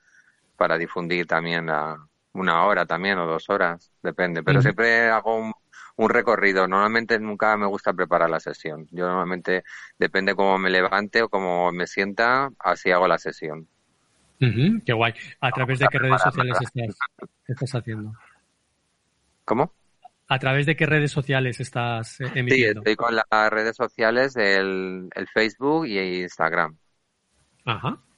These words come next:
Speaker 1: Con
Speaker 2: ¿Manu
Speaker 1: esas
Speaker 2: Senen
Speaker 1: dos.
Speaker 2: o cómo son?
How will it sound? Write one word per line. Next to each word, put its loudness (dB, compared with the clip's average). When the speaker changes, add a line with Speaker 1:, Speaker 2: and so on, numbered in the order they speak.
Speaker 1:
Con -2
Speaker 2:
¿Manu 2
Speaker 1:
esas 2
Speaker 2:
Senen 0
Speaker 1:
dos. -10
Speaker 2:
o -6
cómo 0
son? -6